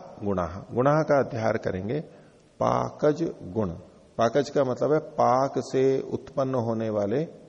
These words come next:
गुण। पाक का मतलब है पक करके, जल करके। पाकिस्तान वाला पाक नहीं है, वो पाक का मतलब पवित्र होता है।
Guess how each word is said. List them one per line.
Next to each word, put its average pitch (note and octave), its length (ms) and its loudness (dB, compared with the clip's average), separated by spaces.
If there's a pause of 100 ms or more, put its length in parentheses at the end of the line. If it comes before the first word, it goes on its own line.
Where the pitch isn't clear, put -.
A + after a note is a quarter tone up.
(300)
गुण। G2 280 -4 (480)
पाक A#2 220 0
का C#3+ 80 4
मतलब B2+ 340 0
है - 320 -4 (1800)
पक - 220 -2
करके, C3 300 -2 (420)
जल A2 140 2
करके। - 340 -10 (420)
पाकिस्तान - 480 0
वाला B2+ 200 4
पाक A#2 340 0
नहीं G#2+ 240 -4
है, F2+ 120 -8 (3250)
वो - 40 -8
पाक A2+ 360 4
का A#2+ 80 2
मतलब G#2 420 -2
पवित्र A#2 380 2
होता F2+ 200 -2
है। E2 140 -8